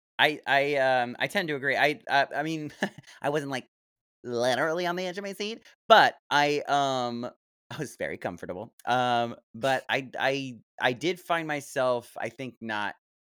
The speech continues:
'cause, you know, in this day and age, we're all, I think everybody's on the spectrum as far as, like, A D D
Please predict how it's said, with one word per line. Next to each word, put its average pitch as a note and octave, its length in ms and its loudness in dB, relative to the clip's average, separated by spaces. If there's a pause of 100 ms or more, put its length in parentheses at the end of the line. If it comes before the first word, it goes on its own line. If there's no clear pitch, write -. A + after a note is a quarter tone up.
(360)
'cause, E3+ 100 -8
you D3 80 -6
know, A#2+ 140 0
in A#2 60 -4
this A2+ 120 -8
day A2 200 -4
and G2+ 100 -8
age, F#2 300 -6
we're G2 180 -6
all, F#2 540 -4
I G#2+ 80 -4
think A#2 320 -14 (440)
everybody's A2 460 -4
on G#2 140 -4
the F#2+ 60 -14
spectrum G2+ 420 -8
as F#2 120 -14
far F#2+ 260 -4
as, F#2 140 -8
like, F2+ 260 -8
A G#2+ 140 -12
D F2+ 120 -18
D G2+ 200 -12